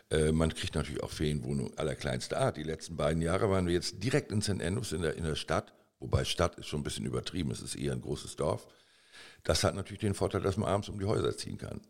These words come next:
Sehr spektakulär teilweise. Ähm, es gibt natürlich auch Hotels aller Preisklassen. Ähm, da muss man einfach mal was suchen, was einem gefällt. Es gibt ja auch Leute, die mögen gerne dann sich selbst versorgen und kochen.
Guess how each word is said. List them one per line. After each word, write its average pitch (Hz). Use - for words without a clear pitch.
Sehr 73
spektakulär -
teilweise. 53
Ähm, 82
es -
gibt 98
natürlich 95
auch -
Hotels 73
aller 69
Preisklassen. -
Ähm, 58
da 82
muss 95
man -
einfach -
mal 60
was 78
suchen, 69
was -
einem 69
gefällt. -
Es -
gibt -
ja -
auch 53
Leute, 67
die 67
mögen 85
gerne 78
dann 73
sich -
selbst -
versorgen 73
und 69
kochen. 78